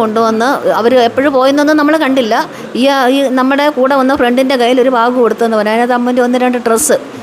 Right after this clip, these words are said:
എനിക്കൊന്ന് ഇവരെടുത്തോണ്ട് പോയതായിരിക്കും. അത് മാത്രമേ ഉള്ളൂ, എൻ്റെ അമ്മൂൻ്റെ മാലയോ കമ്മലൊക്കെ ഉണ്ടായിരുന്നു. അതൊന്നും നമുക്കറിഞ്ഞുകൂടാ. നമ്മളതൊന്ന്, അതൊക്കെ വല്ല പറയുമായിരുന്നു. ഫോണ്, അതോ ഈ വക സാധനങ്ങളൊന്നും നമുക്കൊന്നും കിട്ടിയിട്ടില്ല.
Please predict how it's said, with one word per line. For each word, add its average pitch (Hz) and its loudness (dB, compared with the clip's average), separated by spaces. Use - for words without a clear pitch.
എനിക്കൊന്ന് 247 2
ഇവരെടുത്തോണ്ട് 247 0
പോയതായിരിക്കും. 190 0
അത് 254 0
മാത്രമേ 240 0
ഉള്ളൂ, 220 2
എൻ്റെ 214 -2
അമ്മൂൻ്റെ 220 -2
മാലയോ 220 0
കമ്മലൊക്കെ 214 -2
ഉണ്ടായിരുന്നു. 175 0
അതൊന്നും 240 0
നമുക്കറിഞ്ഞുകൂടാ. 254 0
നമ്മളതൊന്ന്, 262 0
അതൊക്കെ 302 -2
വല്ല 294 0
പറയുമായിരുന്നു. 277 0
ഫോണ്, 262 2
അതോ 277 0
ഈ - -2
വക 311 -2
സാധനങ്ങളൊന്നും 294 0
നമുക്കൊന്നും 262 2
കിട്ടിയിട്ടില്ല. 220 0